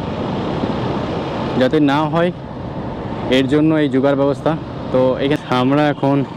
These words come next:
বলরামপুর পৌঁছেছি, আর কয়েক কিলোমিটার আছে আমাদের রুম, যে হোটেল যেতে, তারপর আমরা হোটেলে ঢুকে যাব।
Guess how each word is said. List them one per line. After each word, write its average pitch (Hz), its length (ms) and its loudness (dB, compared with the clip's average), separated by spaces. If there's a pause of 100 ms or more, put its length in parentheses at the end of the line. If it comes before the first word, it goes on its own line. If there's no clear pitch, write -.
(100)
বলরামপুর 135 840 4
পৌঁছেছি, 127 600 2 (1800)
আর 113 360 2 (340)
কয়েক 123 220 2
কিলোমিটার 123 360 2
আছে 107 260 0
আমাদের 113 320 2 (1400)
রুম, 113 320 4
যে 107 100 2
হোটেল 110 360 0
যেতে, 110 300 2 (1000)
তারপর 113 240 0
আমরা 107 220 0
হোটেলে 101 280 0
ঢুকে 101 180 4
যাব। 98 260 2